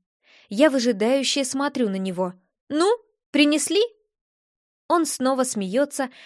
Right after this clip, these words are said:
а Ронок закатывает глаза. Честно говоря, я не думала, что вопрос был таким уж необычным. "Ну, из меня вытекает много, м, вашего добра", говорю я,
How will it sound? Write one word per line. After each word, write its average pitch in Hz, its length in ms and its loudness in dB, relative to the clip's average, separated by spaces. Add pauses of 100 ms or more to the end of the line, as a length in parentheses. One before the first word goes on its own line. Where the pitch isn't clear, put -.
(100)
а 285 160 4
Ронок 262 440 0
закатывает 214 720 -2
глаза. 196 500 -4 (560)
Честно 320 340 0
говоря, 294 420 2 (200)
я 294 200 4
не 294 160 0
думала, 208 440 0
что - 200 -4
вопрос 208 540 -2
был 247 260 2
таким 254 540 -2
уж 247 220 -2
необычным. 202 840 -2 (420)
"Ну, 330 460 0 (300)
из 247 200 0
меня 254 380 2
вытекает 277 640 0
много, 262 800 2
м, 254 560 -2
вашего 302 420 2
добра", 214 520 2 (460)
говорю 185 420 0
я, 208 260 -2